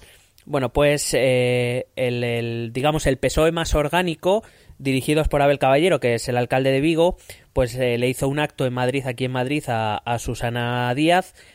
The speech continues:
la cual asistieron más de dos mil quinientos asistentes,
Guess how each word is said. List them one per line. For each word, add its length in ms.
la 140
cual 200
asistieron 540
más 240
de 100
dos 220
mil 200
quinientos 760
asistentes, 680